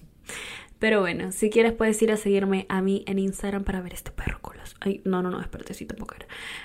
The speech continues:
A arroba Dani Sayan o al podcast en Instagram, arroba esta rica podcast, en donde últimamente estamos bastante activas compartiendo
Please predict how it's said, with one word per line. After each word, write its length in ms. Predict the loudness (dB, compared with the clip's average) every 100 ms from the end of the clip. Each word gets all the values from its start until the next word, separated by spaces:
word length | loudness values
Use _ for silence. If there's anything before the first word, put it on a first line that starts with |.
| 2
A 260 | 6 8 6
arroba 380 | 4 4 6 8
Dani 260 | 6 4 2
Sayan 640 | 0 2 2 2 -2 -8 -18 -20 4
o 180 | 4 6
al 140 | 4 4
podcast 440 | 2 2 -2 0
en 100 | 0
Instagram, 340 | 0 0 -2 0
arroba 260 | 0 2 0
esta 160 | -2
rica 240 | -4 -4 -4
podcast, 400 | -4 -2 -4 -2
en 60 |
donde 280 | -2 -2 0
últimamente 460 | 0 2 2 0 -4
estamos 280 | -4 -4 -6
bastante 380 | -6 -8 -8 -8
activas 720 | -12 -6 -2 0 0 -2 -4
compartiendo 680 | -4 -4 -4 -2 0 0